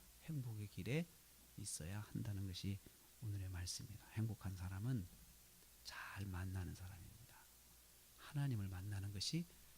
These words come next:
최고의 행복이고 그다음에 하나님을 두려워하는 사람, 하나님을 아는 사람,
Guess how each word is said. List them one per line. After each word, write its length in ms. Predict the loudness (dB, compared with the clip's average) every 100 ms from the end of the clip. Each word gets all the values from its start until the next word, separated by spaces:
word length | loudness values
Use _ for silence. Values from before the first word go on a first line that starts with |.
| -4
최고의 360 | 0 4 6 8
행복이고 460 | 6 6 4 4 2
그다음에 360 | 6 10 10 6 -10 -6
하나님을 800 | -2 6 10 12 12 12 12 8 2 -14
두려워하는 420 | -2 6 8 8 6
사람, 260 | 4 0 -2 -12 -8
하나님을 760 | 0 8 10 10 12 12 10 8
아는 360 | 2 8 10 10
사람, 360 | 8 8 8